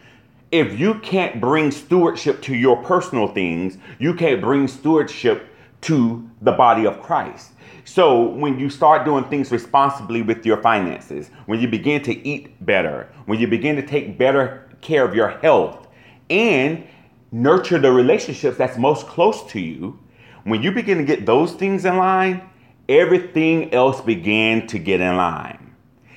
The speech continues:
And if you happen to begin to lead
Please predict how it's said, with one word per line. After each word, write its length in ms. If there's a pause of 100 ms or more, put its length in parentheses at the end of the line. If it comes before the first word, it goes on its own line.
And 180
if 180
you 120
happen 420
to 60
begin 400
to 120
lead 840